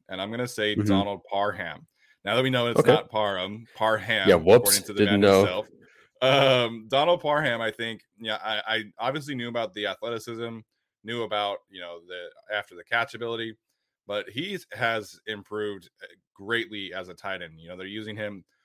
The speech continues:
Speaker 1: at the point of attack, not so much now that they're trying to use Trey McKitty, but, you know, before that, Donald Parham was essentially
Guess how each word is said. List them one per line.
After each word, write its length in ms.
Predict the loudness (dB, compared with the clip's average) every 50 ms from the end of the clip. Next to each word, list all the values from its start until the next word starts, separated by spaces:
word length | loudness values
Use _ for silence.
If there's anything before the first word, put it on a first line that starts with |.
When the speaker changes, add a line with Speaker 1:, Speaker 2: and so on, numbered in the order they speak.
| _ _ _ _ -2
Speaker 1:
at 160 | -2 -2 -2
the 80 | -2 -6
point 220 | -8 -6 -6 -6
of 60 | -6
attack, 360 | -8 -10 -6 -4 -4 -4 -2 -2
not 160 | -4 -4 -4
so 80 | -4
much 180 | -6 -8 -6 -6
now 160 | -6 -6 -6
that 120 | -6 -8 -8
they're 100 | -10 -12
trying 240 | -10 -10 -10 -10
to 60 | -10 -12
use 180 | -14 -14 -14
Trey 140 | -12 -14 -14
McKitty, 400 | -14 -12 -10 -8 -8 -8 -8 -8
but, 160 | -8 -10 -10 _ _ _ _ _ _ _ _ _ _
you 80 | -14
know, 100 | -12 -12
before 360 | -10 -12 -12 -8 -2 0 0 2
that, 360 | 2 0 -2 -2 -4 -8 -8
Donald 300 | -6 -4 -4 -4 -6 -6
Parham 580 | -6 -6 -4 -4 -4 -6 -8 -10 -12 -16 -18 -18
was 480 | -16 -12 -12 -10 -12 -12 -14 -20 -20 -18 -16
essentially 760 | -16 -12 -8 -6 -6 -6 -6 -8 -8 -8 -8 -8 -10 -12